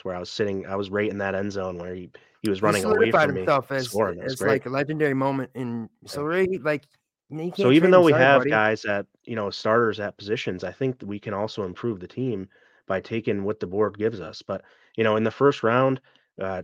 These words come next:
Speaker 1: at twenty-seven, I really think we could ultimately, um, drop down to the early second and
Speaker 2: Let's
Speaker 1: then
Speaker 2: do
Speaker 1: try
Speaker 2: like
Speaker 1: to
Speaker 2: we
Speaker 1: pick
Speaker 2: did
Speaker 1: up a couple of picks,
Speaker 2: twenty seventeen.
Speaker 1: you know?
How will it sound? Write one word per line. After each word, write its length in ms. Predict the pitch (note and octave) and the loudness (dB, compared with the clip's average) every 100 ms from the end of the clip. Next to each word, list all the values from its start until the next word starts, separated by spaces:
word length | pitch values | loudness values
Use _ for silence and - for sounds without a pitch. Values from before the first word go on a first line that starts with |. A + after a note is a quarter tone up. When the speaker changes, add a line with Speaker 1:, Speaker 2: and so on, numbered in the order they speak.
| - | -8
Speaker 1:
at 140 | G#2 | -8
twenty-seven, 580 | - B2 A#2+ - D3 G#2+ | -4 -2 0 0 0 0
I 60 | G2 | 0
really 240 | A2 A2+ | 2 0
think 240 | G2+ A2+ G#2+ | 0 -4 -6
we 140 | G2+ | -6
could 140 | G#2+ | -4
ultimately, 680 | F#2+ G2 - G#2+ F#2+ F#2+ F#2+ _ _ - | -2 -4 -4 -6 -6 -6 -8 _ _ -12
um, 320 | F#2 F2+ F2 | -10 -10 -10
drop 320 | - G2+ G2+ | -2 0 0
down 320 | - G2+ G2+ F#2+ | 0 -2 -2 -6
to 140 | G#2+ | -8
the 100 | F#2 | -6
early 280 | F#2 G#2 G2 | -4 -2 -4
second 460 | - G2+ G2 F#2+ F2+ _ _ - | -4 -6 -6 -8 -10 _ _ -6
and 160 | F#2 F2+ | -4 -2
Speaker 2:
Let's 140 | A#2 | -2
Speaker 1:
then 60 | E3+ | 0
Speaker 2:
do 60 | |
Speaker 1:
try 80 | E3+ | 2
Speaker 2:
like 80 | F3 | 2
Speaker 1:
to 20 | |
Speaker 2:
we 80 | E3 | 2
Speaker 1:
pick 60 | D#3 | 2
Speaker 2:
did 80 | |
Speaker 1:
up 80 | - | 0
a 40 | - | 0
couple 80 | D#3+ | 0
of 40 | |
picks, 120 | D3+ | 0
Speaker 2:
twenty 100 | - | 2
seventeen. 460 | D3 C3+ C3+ A#2+ G2+ | 2 0 -4 -6 -6
Speaker 1:
you 80 | F#2 | -12
know? 120 | F#2+ | -14